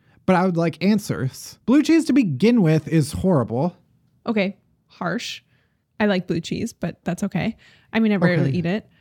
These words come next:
Speaker 2: I also was going to add an asterisk or an, an amendment to the finger food definition and say, to me, an important part of what makes a good finger food is that it's not too messy, that, like, you can continue to use your finger. Maybe,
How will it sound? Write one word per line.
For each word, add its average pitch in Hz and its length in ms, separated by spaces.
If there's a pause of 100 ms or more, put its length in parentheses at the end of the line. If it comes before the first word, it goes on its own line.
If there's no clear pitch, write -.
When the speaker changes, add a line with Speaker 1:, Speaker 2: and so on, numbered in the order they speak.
(180)
Speaker 2:
I 269 140
also 294 500
was 214 400
going 240 400
to 254 180
add 196 160
an 190 140
asterisk 190 480
or 233 220
an, 208 240
an 208 120
amendment 196 540
to 190 180
the 180 140
finger 208 360
food 185 280
definition 180 580
and 196 160
say, 185 460 (340)
to - 160
me, 202 320
an 202 300
important 196 400
part 190 180
of 180 80
what 190 100
makes 180 320
a 196 100
good 208 500 (360)
finger 294 360
food 330 420
is 233 160
that 226 160
it's - 180
not 180 320
too 285 160
messy, 320 500
that, 240 180
like, 214 180
you 233 80
can 240 160
continue 196 460
to 202 120
use 190 140
your 190 80
finger. - 160
Maybe, 466 200